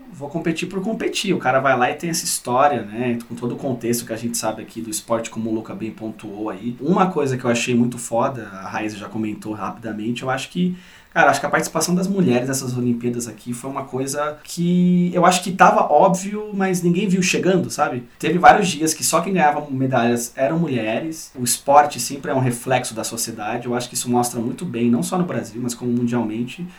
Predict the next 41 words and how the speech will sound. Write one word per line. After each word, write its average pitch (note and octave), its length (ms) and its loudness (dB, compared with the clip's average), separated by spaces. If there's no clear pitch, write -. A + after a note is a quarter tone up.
Como G3 140 -6
agora F3 240 2
as F#3+ 100 -4
mulheres, F#3 480 0
elas - 300 -4
têm D3 120 -10
um D3 80 -6
lugar C3 300 0
que - 100 -14
sempre - 280 -10
deveriam C3 260 -2
ter C3 100 -4
sido A#2+ 200 -6
delas. C#3 720 0
E A#2+ 580 6
apesar C#3+ 500 6
daqui, D#3 400 -2
né, C#3 260 -2
do A#2 360 -2
nosso A#2+ 720 0
futebol A#2 720 0
feminino A#2+ 560 6
sempre, D#3 440 -2
nunca C#3 220 -2
chega F3 380 0
lá, B2+ 340 4
né? C3 260 0
São A#2+ 160 -8
várias, A2+ 400 -6
às A#2 140 -14
vezes A#2+ 300 -6
é A#2+ 80 -2
uma A#2+ 140 0
coisa A2+ 220 -8
técnica, C#3 500 2
às A2 60 -10
vezes A2+ 120 -10
é A2+ 60 -6
uma A2 80 -4
coisa A#2 240 -6
de, A#2 300 -4